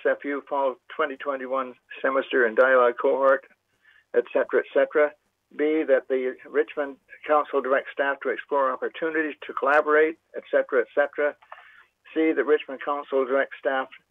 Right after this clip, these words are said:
to learn from the lived experiences and knowledge, et cetera, et cetera. And an additional,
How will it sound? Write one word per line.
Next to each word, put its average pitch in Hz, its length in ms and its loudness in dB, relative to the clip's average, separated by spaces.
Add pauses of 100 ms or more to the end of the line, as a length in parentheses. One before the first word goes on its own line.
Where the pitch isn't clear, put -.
(340)
to 143 80 -4
learn 139 280 0
from 131 160 -10
the 123 200 -2 (100)
lived 127 320 -2
experiences 127 720 -6 (140)
and 123 120 -10
knowledge, 123 420 0
et 117 160 -4
cetera, 127 300 -2
et - 120 -12
cetera. 123 380 0 (360)
And 143 420 -6
an 135 240 0
additional, 147 580 2